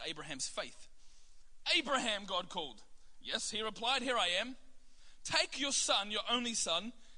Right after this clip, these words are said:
yes, Isaac, whom you love so much, and go to the land of Moriah, Carey. Go and sacrifice him,'" check this out, "'go and sacrifice him as a burnt offering.'" <laughs> The Bible says what now?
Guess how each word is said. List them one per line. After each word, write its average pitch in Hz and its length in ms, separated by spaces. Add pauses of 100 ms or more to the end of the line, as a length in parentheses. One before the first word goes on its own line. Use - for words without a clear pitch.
yes, 254 260 (100)
Isaac, 180 520 (220)
whom 240 200
you 220 100
love 262 200
so 247 180
much, 185 320
and 220 120
go 262 200
to 254 140
the 226 80
land 185 260
of 185 120
Moriah, 208 580 (160)
Carey. 190 340 (640)
Go 294 360 (280)
and 240 140
sacrifice 247 840
him,'" 190 220
check 220 100
this 240 160
out, 156 160 (420)
"'go 320 260
and 330 100
sacrifice 302 840
him 214 320
as 226 140
a 226 60
burnt 233 420 (140)
offering.'" 196 520 (680)
<laughs> - 0
The - 540
Bible 269 220
says 208 200
what 226 180
now? 370 240